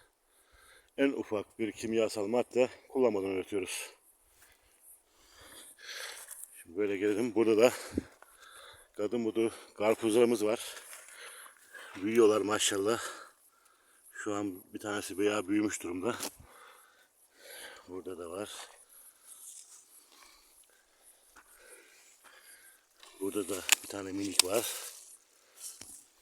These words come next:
Karpuzun içinde fazla gezinemiyorum. Çünkü her, e, dalları oraya buraya sıçradığı için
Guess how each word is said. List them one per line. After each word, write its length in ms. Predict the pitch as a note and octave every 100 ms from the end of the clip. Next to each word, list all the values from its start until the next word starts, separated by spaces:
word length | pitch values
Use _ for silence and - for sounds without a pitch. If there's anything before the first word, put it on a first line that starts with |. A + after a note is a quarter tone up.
| _ _ _ _ - - - - _ _ _ _
Karpuzun 360 | A#2 B2+ B2+ B2
içinde 180 | - C3
fazla 300 | C3+ C3 C3+
gezinemiyorum. 600 | C3 B2 C#3+ A#2+ G#2+ C3+ - - - - -
Çünkü 300 | - A2 A2+
her, 180 | A#2 C3 - _ _ _ _ -
e, 360 | G#2 G2+ G2+ F2 F2 A2
dalları 280 | G#2+ A2+
oraya 200 | A2+ A#2+
buraya 160 | A2+ A2+
sıçradığı 480 | - - - A#2 B2
için 240 | - C3+